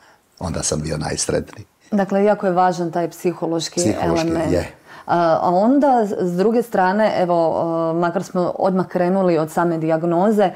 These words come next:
Speaker 2: nemojmo zaboraviti važnu informaciju da je važno razbiti strahove i kada govorimo o prevenciji. Dakle, puno puta mislimo: "To nam ne treba, nije vrijeme za, e, odlazak na preglede."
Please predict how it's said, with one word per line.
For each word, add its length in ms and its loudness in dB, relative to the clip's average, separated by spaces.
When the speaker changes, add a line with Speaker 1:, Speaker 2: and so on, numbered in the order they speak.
Speaker 2:
nemojmo 440 4
zaboraviti 540 0
važnu 360 2
informaciju 880 -2
da 640 4
je 160 -4
važno 420 0
razbiti 480 0
strahove 920 0
i 60 -8
kada 200 2
govorimo 420 2
o 60 0
prevenciji. 800 -4
Dakle, 320 -2
puno 200 4
puta 280 0
mislimo: 440 0
"To 180 0
nam 160 2
ne 220 2
treba, 500 0
nije 320 4
vrijeme 540 2
za, 380 4
e, 140 -18
odlazak 720 0
na 100 0
preglede." 640 2